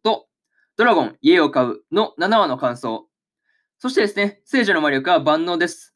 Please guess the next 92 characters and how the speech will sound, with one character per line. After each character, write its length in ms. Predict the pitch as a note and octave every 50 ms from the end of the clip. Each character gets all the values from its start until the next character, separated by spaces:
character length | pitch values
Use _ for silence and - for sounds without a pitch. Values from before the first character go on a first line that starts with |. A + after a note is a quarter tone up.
| _ -
の 200 | D#3 G3 G3+ - -
七 220 | D#3 F#3+ A3 A#3
話 80 | G#3+ F3
の 100 | C#3+ C3+
感 200 | C#3+ C3+ C3 C3
想 100 | B2+ A#2
で 80 | A2+ A2
す 100 | - G#3
ね。 260 | A3 A3+ A3 - _ _ _ _ _
こ 120 | - B3+ C4
の 80 | A#3+
三 180 | A#3+ F3 D3+ C3+
本、 220 | C3+ B2+ A2+ - _ _ _
ワ 120 | - D#3 D3+
ン、 160 | C3 A2 G#2
ツ 160 | _ - E3 D3+
ー、 80 | C3
ス 120 | C3 - G3+
リ 120 | G#3+ F#3+
ー 20 | -
と 140 | C#3 - -
更 240 | _ - D#3+ D#3
新 180 | D#3 D#3+ D3+ D3
し 100 | C#3 F3
ま 120 | E3+ F3
す 180 | E3+ - F3 D#3
ん 160 | D3 C#3 D#3
で、 220 | A3+ A3+ A3+ A3+ _ _ _ _ _ -
よ 120 | B3+ F4
か 80 | G#4+ B3
っ 20 |
た 80 | F#3 C#3
ら 140 | - - -
明 80 | - E3
日 140 | - - F3+
も 80 | D3
で 60 | B2 C3
す 100 | - G#3+
ね、 240 | A3 A3 - - _
ラ 140 | - D3+ D#3
ジ 80 | D3 C3+
オ 60 | B2
の 80 | B2+
方 260 | C3+ A3+ G#3+ - - _
聞 100 | - -
き 80 | - D#3
に 80 | D3+ C#3
来 60 | D3+
て 120 | D#3+ D3
も 100 | C#3 D3+
ら 80 | F3+ G#3
え 40 | G3+
る 80 | G3+
と、 260 | G#3 G3 - - _ _ _ _ _ _ _ _ _ _
も 100 | E3 F3
の 80 | F3+ F#3
す 60 | A3
ご 80 | A3+ -
く 80 | E3
嬉 200 | D#3+ D#3+ F3+ -
し 120 | - D#3+ D#3
い 40 |
で 100 | F3 F#3+
す 60 | F#3+ -
と 260 | D#3+ C3 C3+ - _ -
い 120 | G#3 A3+
う 200 | A3+ A3+ A3+ G#3+
と 120 | G#3+ G#3+ G#3
こ 100 | G#3+ G#3+
ろ 200 | G#3+ G#3+ G#3 G#3
で、 360 | C4 C4+ C4+ - - _ _ _ _ _ _ _ _ _ _ _ _ _ _ _ _ _ _ _ _ _ _ _ _ _ _ _
本 140 | - B3 A3+
日、 340 | E3 C#3+ C3+ B2+ - - _ _ _ _ _ _ _ _ _ _ _ _ _ _ _ _ _ _ _ _ _ _ _ _ _ _ _ _ - - _ _ _ _ _
え 140 | - A2+ A2
ー、 20 |
一 140 | A2 A#2 -
本 100 | F3 F#3+
目 60 | G#3+
の 80 | G3+ D#3+
ラ 60 | D3+
ジ 80 | C#3+ C3+
オ 40 | B2+
の 80 | C3+
方 220 | G#3+ A3+ - - -
終 160 | C#3 B2+ B2
わ 40 | -
っ 40 | -
て 100 | - A2
お 80 | G#2+
き 140 | - - G#2+
ま 120 | - G#3 G#3+
す。 220 | - - -